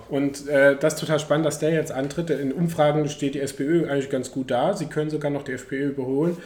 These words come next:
Ähm, die Wahlen werden im Herbst stattfinden. Es gibt noch keinen festen Termin. In Österreich weiß man auch nie mit Wahlen, ne? Nachher gehen die Briefumschläge nicht zu und so. Vielleicht muss man das auch drei- oder viermal wählen.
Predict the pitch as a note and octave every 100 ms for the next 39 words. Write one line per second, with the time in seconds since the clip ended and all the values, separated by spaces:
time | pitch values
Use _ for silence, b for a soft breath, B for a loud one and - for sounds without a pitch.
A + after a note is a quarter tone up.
0 | B B B B B C#3+ C#3+ C#3+ C#3+ D#3
1 | D3 D3 D3+ C#3+ C#3+ C3+ C3 B2 A2+ B2+
2 | E3 - D#3 - C#3+ C#3+ - B2+ - A#2+
3 | C#3 C3 B2 B2 B2+ D3+ D3+ C3 D3 C#3+
4 | A#2 A#2 A2+ A2 A2 B2 B2 A#2+ A#2 A#2
5 | A2+ A#2+ B2 - - - B2 A2 A2 -
6 | A2+ A2+ A2 G#2+ D#3 D#3 - - D3 B2+
7 | C3 C3 B2+ B2+ - B2+ B2+ B2+ A#2+ A#2
8 | A#2+ A2+ A#2 A2 A#2 A2+ A2 G#2 G#2+ -
9 | A#2 A2 G#2+ C3+ C3+ A#2+ A#2+